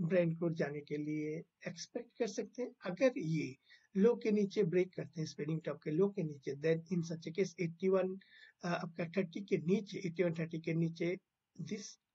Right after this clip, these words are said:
ऊपर की तरफ का जो ब्रेकआउट है, that will be considered as a false breakout। In such a case आपका ब्रेंट क्रूड, अ, फ्यूचर जो है, ये expected to trade lower towards seventy six thirty fifty।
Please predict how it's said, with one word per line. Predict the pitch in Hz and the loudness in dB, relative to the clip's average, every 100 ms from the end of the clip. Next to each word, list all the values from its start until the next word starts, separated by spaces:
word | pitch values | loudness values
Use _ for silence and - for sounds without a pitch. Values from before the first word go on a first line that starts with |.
| _ - | _ -8
ऊपर | 170 196 | -2 -2
की | 180 | -2
तरफ | 190 185 170 | -4 -4 -2
का | 180 | -2
जो | 165 165 147 135 - _ | 2 2 0 -4 -14 _
ब्रेकआउट | 185 160 139 180 196 196 185 170 | 2 2 2 2 4 4 4 2
है, | 165 | 0
that | 160 | 0
will | 165 156 | 0 0
be | 160 | 0
considered | 151 165 156 156 156 | -2 -2 0 0 0
as | 147 | 2
a | 160 - - - _ - | 0 -2 -18 -20 _ 4
false | 220 214 190 | 4 6 4
breakout। | 202 202 220 - | 4 4 0 0
In | 254 - | 0 0
such | - - 170 | -4 -6 -6
a | - | -2
case | 233 151 - - _ _ _ 175 | -2 -2 -10 -18 _ _ _ -6
आपका | 185 - 170 160 | -4 -4 -2 -2
ब्रेंट | 156 151 196 214 202 | -2 4 6 4 2
क्रूड, | 196 196 _ - | -2 -2 _ -2
अ, | 180 170 160 156 151 - - | 2 4 4 2 -2 -6 -4
फ्यूचर | 226 247 269 180 | -4 0 2 2
जो | 165 156 | 2 0
है, | 151 190 | 0 -2
ये | - - 165 151 - - - - | -2 2 2 2 -4 -20 -14 -4
expected | 196 - 175 165 165 170 | -4 -2 -4 -2 -4 -4
to | 165 | 0
trade | 175 175 170 180 170 160 151 160 | 2 2 0 0 0 2 2 4
lower | 196 247 | 4 4
towards | - 160 160 - - | 2 2 2 -2 -2
seventy | 165 165 | 0 0
six | - | -4
thirty | 170 - 156 | -8 -8 -10
fifty। | 165 - - _ _ - 180 | -10 -16 -20 _ _ -6 -6